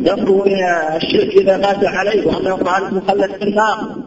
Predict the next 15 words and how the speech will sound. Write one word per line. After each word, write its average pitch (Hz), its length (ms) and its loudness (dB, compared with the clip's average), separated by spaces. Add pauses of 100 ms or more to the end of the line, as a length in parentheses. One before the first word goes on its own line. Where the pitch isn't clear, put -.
(960)
لكن 254 480 2
ال-، 180 420 -2
ال-، 175 140 -2
ال-، 165 140 -2
ال-، 156 160 -2
ال-، 135 320 -2
ال-، 117 300 -4
ال-، - 260 -6
المشكلة 165 580 2 (340)
أن 202 140 -2
هناك 170 540 0 (640)
أناس 339 420 0
يلبسون 151 680 2
على 160 220 0
الناس 208 280 -2